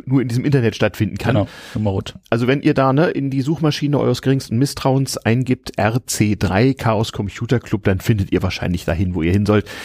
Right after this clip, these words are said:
Speaker 1: Es gibt so eine schöne Seite, media punkt c c c punkt d e. Da, äh, findet man mehr und über die Seabase, wo wir gerade sind und Hyperbandrauschen senden,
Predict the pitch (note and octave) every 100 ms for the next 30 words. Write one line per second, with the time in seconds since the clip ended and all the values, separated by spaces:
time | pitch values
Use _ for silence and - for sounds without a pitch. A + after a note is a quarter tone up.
0 | - - - - C3 - B2+ F#2 G2+ A#2
1 | G2+ F2+ G#2+ B2+ A#2+ A2+ - A2+ A2 -
2 | - F2+ - F#2+ - G#2+ - F#2+ - E2+
3 | F2+ - G2+ A2 - - - _ - E2
4 | F#2 - - _ - F2+ F2 G2 _ -
5 | - G#2+ - F#2+ F2+ A2+ D3+ - A2 G#2
6 | F#2+ - D#3 D#3 D3+ - G2 F#2 D#2+ E2
7 | E2+ A#2+ D3 - G#2 G2 A#2+ G#2 - F#2
8 | - F2+ - F2+ F2+